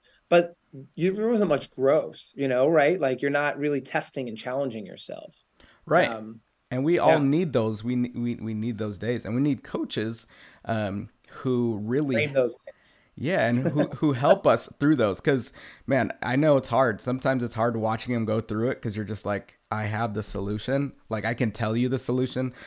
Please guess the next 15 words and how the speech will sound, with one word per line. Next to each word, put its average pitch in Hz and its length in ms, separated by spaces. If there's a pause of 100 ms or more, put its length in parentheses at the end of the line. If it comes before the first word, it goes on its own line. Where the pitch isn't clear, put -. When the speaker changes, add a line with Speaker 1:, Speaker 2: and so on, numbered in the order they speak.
Speaker 2:
I 110 100
can 107 200
try 110 200
to 107 100
give 107 200
you 107 80
this 104 120
motivational 107 580
speech." - 420
But 110 140
again, 123 260
it's 107 200
up - 180
to 98 140
them. 113 280